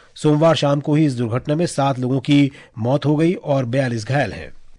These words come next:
फिदे विश्व शतरंज चैंपियनशिप में भारतीय ग्रैंडमास्टर डी गुकेश आज सिंगापुर में मौजूदा चैंपियन डिंग लिजेन के साथ तेरहवीं बाजी खेलेंगे। ये मुकाबला भारतीय समयानुसार दोपहर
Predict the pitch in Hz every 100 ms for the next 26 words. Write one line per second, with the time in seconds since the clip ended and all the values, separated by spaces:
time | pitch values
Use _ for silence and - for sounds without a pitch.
0 | _ - 185 247 233 196 - 226 180 202
1 | 214 185 175 180 - - 208 143 147 151
2 | 208 160 160 160 165 - 185 139 156 151
3 | 170 180 185 165 160 - 147 147 180 165
4 | 175 180 139 135 156 156 175 170 156 165
5 | 151 170 175 175 131 135 170 165 131 127
6 | 185 175 170 156 160 - 147 147 156 151
7 | 127 123 139 151 131 87 71 _ _ -
8 | _ 131 131 131 143 151 180 131 120 120
9 | 165 147 135 127 123 139 156 151 123 127
10 | 135 139